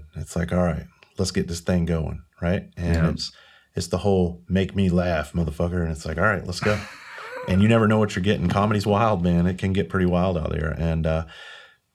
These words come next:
Speaker 1: with speaking, not so much, because when you go to speak, it's not, people obviously don't want you to suck,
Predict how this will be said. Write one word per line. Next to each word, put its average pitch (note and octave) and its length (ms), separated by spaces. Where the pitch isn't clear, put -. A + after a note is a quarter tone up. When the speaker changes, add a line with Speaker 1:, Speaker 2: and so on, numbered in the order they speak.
Speaker 1:
with F#2 140
speaking, G2+ 400
not F2 160
so - 140
much, G2+ 320
because E2+ 580
when F2 100
you F2 80
go F#2 60
to E2+ 60
speak, - 560
it's - 180
not, - 300
people A2+ 420
obviously F#2 320
don't E2+ 200
want F2 180
you D2 60
to C#2+ 80
suck, - 480